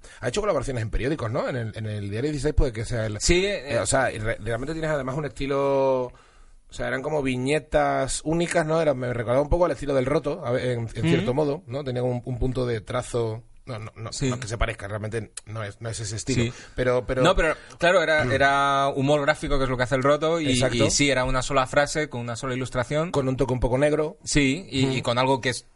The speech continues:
Speaker 2: de actualidad, que estuviera ocurriendo
Speaker 1: Sí, sí,
Speaker 2: esa
Speaker 1: o sea,
Speaker 2: semana, o
Speaker 1: de filosofías parecidas, luego efectivamente ves los dibujos y no son exactamente así, pero,
Speaker 2: Ujú.
Speaker 1: mm, la verdad que dibujan muy bien y, y de hecho son dibujos que cuan-,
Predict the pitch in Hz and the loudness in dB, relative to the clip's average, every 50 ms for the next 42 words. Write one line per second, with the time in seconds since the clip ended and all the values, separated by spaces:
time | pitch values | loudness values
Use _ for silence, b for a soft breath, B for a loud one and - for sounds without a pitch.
0 | _ _ - 110 127 120 110 113 - - 120 104 101 104 120 135 131 120 117 113 | _ _ -18 -14 -8 -2 0 0 0 0 -2 -2 0 2 2 2 2 0 -2 -6
1 | - 117 110 113 110 104 101 104 101 104 104 107 104 104 101 - 151 156 147 117 | -8 -6 -4 -2 -2 -2 -2 -4 -4 -6 -6 -6 -6 -6 -2 0 0 2 2 2
2 | 151 143 113 - 127 117 107 117 147 139 123 120 123 117 127 123 - - - - | 2 0 0 0 -2 0 0 0 0 0 -2 -4 -4 -4 -4 -6 -4 -6 -6 -4
3 | 135 127 127 123 - 127 113 - 135 131 131 - - 127 127 - - 139 143 143 | -2 -2 -2 0 0 -2 -2 0 0 -2 0 0 0 0 0 -2 -2 -4 -4 -2
4 | 127 113 113 117 123 120 117 - 117 107 - 98 - 110 110 117 110 117 104 104 | -2 -2 -2 -2 -2 -4 -4 -8 -14 -16 -14 -12 -10 -8 -8 -6 -6 -6 -6 -6
5 | 110 101 104 104 113 110 110 113 104 104 107 107 104 101 101 92 - - - 110 | -6 -6 -6 -6 -6 -6 -6 -6 -6 -4 -4 -4 -4 -4 -6 -8 -10 -12 -10 -8
6 | 107 107 - 104 101 - 107 98 101 98 82 104 101 101 98 98 98 98 98 - | -8 -8 -8 -8 -8 -8 -8 -8 -8 -8 -10 -10 -10 -10 -10 -10 -10 -10 -8 -10
7 | 156 151 139 123 117 110 101 - - 131 123 120 113 117 120 117 113 117 117 117 | -8 -8 -6 -6 -4 -6 -6 -8 -6 -4 -2 -2 -2 -4 -6 -8 -10 -10 -10 -10
8 | 113 113 113 110 107 98 - _ _ _ - _ _ _ - - - _ _ _ | -10 -10 -10 -10 -12 -12 -16 _ _ _ -20 _ _ _ -20 -20 -20 _ _ _
9 | _ _ - - 107 113 120 131 135 123 120 123 135 147 147 147 143 147 160 175 | _ _ -20 -14 -10 -10 -8 -8 -6 -8 -8 -6 -6 -6 -4 -4 -4 -4 -6 -6
10 | 147 135 131 123 113 110 113 104 104 110 110 - 139 117 135 135 131 131 127 127 | -6 -6 -6 -6 -6 -6 -8 -8 -8 -8 -8 -8 -8 -6 -6 -4 -4 -4 -4 -2
11 | 120 - 156 156 b b b b b b b b b b b b b b b - | -2 -2 -4 -4 b b b b b b b b b b b b b b b -20
12 | _ _ - 120 110 - - 104 101 | _ _ -10 -10 -10 -8 -10 -12 -12